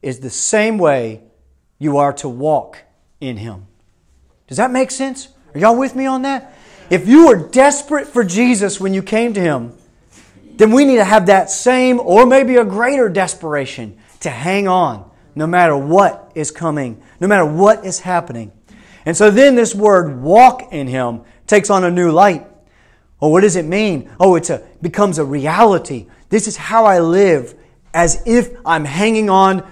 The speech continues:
for my very life, which we are. We are. Apart from Christ, we have nothing.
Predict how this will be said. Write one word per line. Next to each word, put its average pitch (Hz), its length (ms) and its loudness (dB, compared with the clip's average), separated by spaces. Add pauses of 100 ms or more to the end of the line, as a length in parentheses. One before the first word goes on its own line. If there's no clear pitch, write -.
(100)
for 151 140 -4
my 165 240 2
very 175 360 -2
life, 156 460 0 (420)
which 135 240 -16
we 131 200 -14
are. 113 380 -18 (560)
We 131 260 -20
are. 113 360 -14 (320)
Apart 151 420 -6
from 139 120 -14
Christ, 135 520 -8 (180)
we 143 120 -6
have 131 260 -4
nothing. 127 440 -10